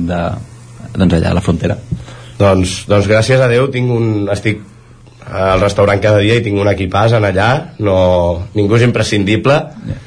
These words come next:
Speaker 2: i vaig poder marxar i es van quedar el meu germà, eh, allà, que és el, el que també controla el restaurant, es va quedar ell al, al front del restaurant i amb l'equip i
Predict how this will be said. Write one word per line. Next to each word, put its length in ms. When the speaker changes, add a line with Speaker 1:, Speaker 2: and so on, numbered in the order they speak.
Speaker 2:
i 240
vaig 180
poder 240
marxar 420
i 80
es 60
van 160
quedar 220
el 80
meu 100
germà, 340
eh, 1000
allà, 220
que 100
és 80
el, 140
el 160
que 160
també 320
controla 500
el 80
restaurant, 560
es 160
va 100
quedar 240
ell 100
al, 120
al 160
front 240
del 80
restaurant 640
i 80
amb 160
l'equip 400
i 120